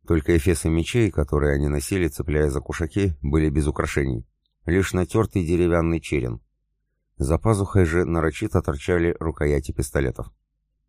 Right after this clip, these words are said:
«Скажу так», — заговорил тот, что стоял слева, пропев нам четверостишее. «Чтоб мудро жизнь прожить, знать надобно немало.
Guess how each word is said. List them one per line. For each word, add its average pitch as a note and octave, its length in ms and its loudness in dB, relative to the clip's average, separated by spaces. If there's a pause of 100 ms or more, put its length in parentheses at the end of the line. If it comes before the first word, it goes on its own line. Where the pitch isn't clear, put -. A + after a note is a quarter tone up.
(220)
«Скажу F2 400 0
так», — - 300 0 (360)
заговорил C#2+ 540 2
тот, - 340 -2
что - 220 -4
стоял D2 320 -2
слева, E2 460 -2 (400)
пропев F#2 420 2
нам F#2 180 2
четверостишее. C#2+ 840 -4 (600)
«Чтоб - 360 0
мудро F#2+ 500 2
жизнь F2 400 -2
прожить, D#2 560 0
знать D2 480 -4
надобно D#2 360 0
немало. D2 460 0